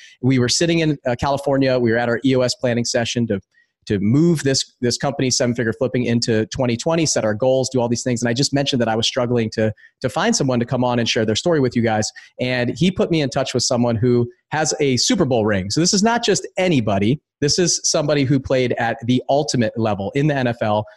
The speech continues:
won a Super Bowl with probably one of the elite teams right now in our recent history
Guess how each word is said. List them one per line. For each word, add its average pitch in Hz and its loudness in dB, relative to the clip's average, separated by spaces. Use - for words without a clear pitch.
won 156 0
a 190 0
Super 139 0
Bowl 117 0
with 127 -2
probably 196 0
one 143 0
of 139 0
the 127 2
elite 143 0
teams 143 0
right 127 0
now 117 0
in 110 0
our 113 0
recent 135 -2
history 107 -2